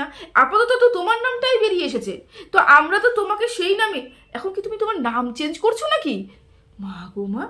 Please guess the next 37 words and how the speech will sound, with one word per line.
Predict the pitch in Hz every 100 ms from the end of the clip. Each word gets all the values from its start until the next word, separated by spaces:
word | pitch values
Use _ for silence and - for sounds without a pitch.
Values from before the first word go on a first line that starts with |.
| - _ _
মানে | 285 427 214 202
ব্যাপারটা | 233 247 392 480
ঠিক | 480 277
বুঝতে | 311 320 415
পারলাম | 403 349
না। | 247 320
তুমি | 370
সেই | 415 403 427 392
মেয়ে | 403 415
না | 415
মানে? | 415 523 679 - _ _ _ _
তুমি | 381 427 - _ 392
কে | 453 427
তাহলে? | 208 190 220 _ _ -
তুমি | 440 466
কে? | 453 277 180 - _ _ _ -
তুমি | 392 415
ঝিমি, | 403 466 262 196 - _ -
তুমি | 359 453
ঝিমি, | 427 427 311
তোমার | 349 415 320 277 262
ওই | 339 359
আট | 302 339
বছর | 381 392
পুরনো, | 339 370 370
তুমি | 370 349 -
এক | 294
যা-, | 311 269 240
যার | 269
সাথে | 339
রিলেশনশিপে | 330 294 330 370 349 349
ছিলে, | 349 330
যার | 294 285
সাথে | 330
তুমি | 349 330
লিভিংয়ে | 277 302 349 294
ছিলে, | 220